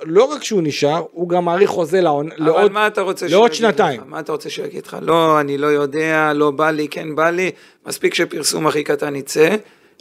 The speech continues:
Speaker 2: הוא נגמר, נשרף בהפועל באר שבע עם הקהל ועם הכל. אז הוא אומר, "כל עוד אני פה ולא משחררים אותי, אז אני פה במאה אחוז", אבל להגיד לך שהלב שלו תמיד היה פה? לא, הלב שלו כנראה בצפון, וזה בסדר, ואני מכבד את זה. בסדר?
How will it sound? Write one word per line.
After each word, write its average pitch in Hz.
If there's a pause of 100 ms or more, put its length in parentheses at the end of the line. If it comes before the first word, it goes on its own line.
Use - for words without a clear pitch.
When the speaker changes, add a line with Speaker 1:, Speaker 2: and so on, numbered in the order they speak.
Speaker 2:
הוא 180
נגמר, 180
נשרף 160
בהפועל 151
באר 147
שבע 151
עם 143
הקהל 165
ועם 143
הכל. 139 (340)
אז 165
הוא 202
אומר, 208
"כל 196
עוד 175
אני 165
פה 160
ולא 151
משחררים 147
אותי, 196 (320)
אז -
אני 202
פה 202
במאה 180
אחוז", 143
אבל 143 (340)
להגיד -
לך 175
שהלב 156
שלו 160
תמיד 156
היה 143
פה? 202 (100)
לא, 220
הלב 175
שלו 180
כנראה 180
בצפון, 185
וזה 135
בסדר, 151
ואני 139
מכבד 147
את 151
זה. 131 (680)
בסדר? 247